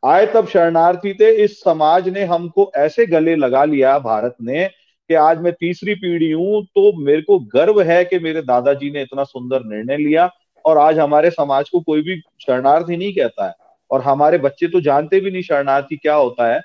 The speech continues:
हमारे बच्चों को ये मालूम है कि कहाँ, कौन से समाज से हो जी, हम पुरुषार्थी समाज से।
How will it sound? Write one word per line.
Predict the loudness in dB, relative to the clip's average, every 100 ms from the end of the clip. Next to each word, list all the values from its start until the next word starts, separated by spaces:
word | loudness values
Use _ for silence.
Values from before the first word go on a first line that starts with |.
| _ _ -6
हमारे | -2 2 2
बच्चों | 0 -2 -4 -4
को |
ये | -2
मालूम | 0 0 0 -2
है |
कि | -4
कहाँ, | -4 -2 -2
कौन | 0 -2 -2
से | -4
समाज | -4 0 -2
से | -2 -6
हो |
जी, | -2
हम | -2 -2
पुरुषार्थी | -4 -2 2 2 0 -6
समाज | -6 -4 -6
से। | -8 -20 -20